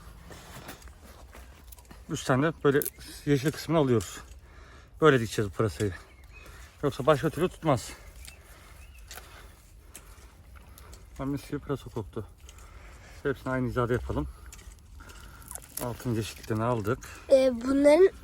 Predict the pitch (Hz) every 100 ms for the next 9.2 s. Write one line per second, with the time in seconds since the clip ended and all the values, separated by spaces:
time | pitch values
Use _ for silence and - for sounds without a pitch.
0 | - - - 156 180 170 285 294 370 370
1 | 277 240 - 427 554 - 156 165 165 -
2 | 190 240 202 208 202 190 196 196 175 107
3 | 110 - - - - - - - - 196
4 | - - - - - - - - - -
5 | - 233 220 214 - - - - - 165
6 | 170 170 170 147 180 151 113 110 - -
7 | - - - - - 139 180 202 - -
8 | 180 190 190 175 175 180 180 202 185 -
9 | 226